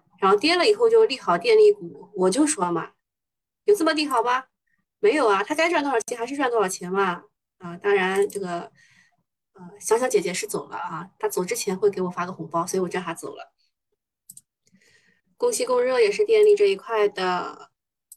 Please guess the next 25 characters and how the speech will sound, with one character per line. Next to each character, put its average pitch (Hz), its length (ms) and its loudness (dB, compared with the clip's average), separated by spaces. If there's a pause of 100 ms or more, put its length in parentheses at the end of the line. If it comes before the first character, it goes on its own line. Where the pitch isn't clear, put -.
就 220 100 2
是 208 60 8
跟 247 160 -2
它 262 140 -4
是 277 100 -6
差 285 180 -4
不 262 80 -8
多 302 140 0
逻 202 160 2
辑 196 160 0
的 196 100 -2
嘛， - 200 -18 (240)
对 202 80 -8
吧？ 180 200 -10 (1600)
北 202 120 4
方 254 160 2
供 311 140 4
暖， 98 420 -2 (380)
南 403 140 2
方 254 100 2
人 233 100 6
只 196 120 0
能 185 100 4
用 214 100 8
电。 262 360 0